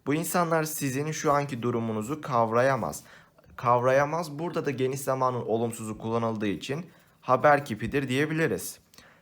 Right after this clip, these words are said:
D'ye bakalım. Evde oturup eksik kalan ödevlerini tamamlasın.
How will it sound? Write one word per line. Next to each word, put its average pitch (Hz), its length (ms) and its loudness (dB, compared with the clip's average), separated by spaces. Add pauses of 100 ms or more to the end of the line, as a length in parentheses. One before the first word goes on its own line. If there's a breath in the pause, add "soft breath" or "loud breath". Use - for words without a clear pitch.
(200 soft breath)
D'ye 143 240 6
bakalım. 107 420 -2 (120)
Evde 131 280 2
oturup 156 580 0
eksik 120 440 -4
kalan 127 300 2
ödevlerini 113 540 0
tamamlasın. 117 840 -2